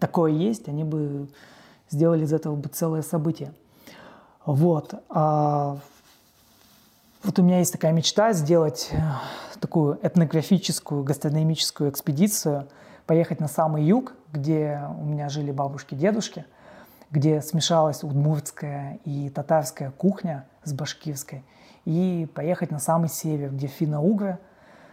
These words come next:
коми-пермяки, коми-зыряне, а, где уже вот их, э, пистики, пеканы, суры. Надеюсь, получится.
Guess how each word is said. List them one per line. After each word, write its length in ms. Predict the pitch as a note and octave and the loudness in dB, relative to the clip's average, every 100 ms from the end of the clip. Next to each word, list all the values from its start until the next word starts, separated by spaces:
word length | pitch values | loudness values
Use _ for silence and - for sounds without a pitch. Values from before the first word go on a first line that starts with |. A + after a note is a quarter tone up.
| _ _ | _ _
коми-пермяки, 800 | E3+ D#3+ C#3 D3+ D3 C#3 G#3+ A3+ | 2 2 2 -2 -6 0 2 2
коми-зыряне, 1000 | A3+ E3 D#3 C3+ C#3+ D3 F#3+ G#3+ G3+ E3+ _ _ _ | 2 0 0 0 -2 4 4 4 2 -4 _ _ _
а, 260 | D3 C#3 C3+ | -10 -8 -2
где 180 | D3 F3+ | 2 2
уже 260 | E3 D#3 | 2 -2
вот 220 | E3 D3+ - | -4 -6 -4
их, 380 | D#3 - - D3+ | -4 -4 -10 -12
э, 220 | C3+ C#3 C#3 _ _ _ - | -12 -12 -16 _ _ _ 0
пистики, 600 | A#3+ B3 A3+ A3 G3 E3+ - _ _ _ | 2 2 -6 -2 -2 -4 -12 _ _ _
пеканы, 640 | D3 - F3+ G3 F#3 E3 - _ _ - | -8 2 2 4 0 -4 -10 _ _ -12
суры. 600 | - - F#3+ F3+ D#3+ D3+ _ _ _ _ D3+ | -4 2 2 2 -2 -4 _ _ _ _ 2
Надеюсь, 280 | C#3+ F3+ | 4 2
получится. 460 | - C3 C3+ - | 0 -6 -6 -12